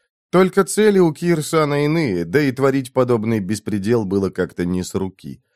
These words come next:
Вот и приходилось ломать голову, чередуя то кнут, то пряник. За те четыре седмицы, что Кирсан оставался в Старом Геварте, на него было организовано два покушения.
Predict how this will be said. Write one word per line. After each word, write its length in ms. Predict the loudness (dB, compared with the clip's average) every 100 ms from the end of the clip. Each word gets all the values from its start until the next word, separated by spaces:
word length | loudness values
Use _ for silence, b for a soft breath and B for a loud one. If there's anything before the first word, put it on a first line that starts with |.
| _ _ _ 2
Вот 200 | 4 4
и 60 |
приходилось 640 | 0 2 2 4 4 4 4
ломать 380 | 2 2 0
голову, 520 | 2 2 2 2 0 0
чередуя 580 | 0 0 2 4 4
то 200 | 2 0
кнут, 480 | -2 -2 -2 -2 -8 _
то 140 | -2
пряник. 640 | 0 0 0 -2 -12 -18 _ _ _ _ _ _ _ _ -2
За 220 | 2 2
те 140 | 0 -2
четыре 360 | -2 -2 0
седмицы, 560 | 0 0 0 -2 0 -2
что 200 | 0 -4
Кирсан 600 | -2 -2 -4 0 0 2
оставался 600 | 0 0 2 0 0 -4
в 60 | -2
Старом 400 | 0 2 2 0
Геварте, 680 | 0 0 -2 -2 -2 0
на 160 | 0 0
него 240 | 0 0
было 340 | 0 2 2 2
организовано 760 | 0 0 0 0 0 2 0
два 240 | 0 -2 -2
покушения. 800 | -4 -6 -6 -4 -6 -6 -12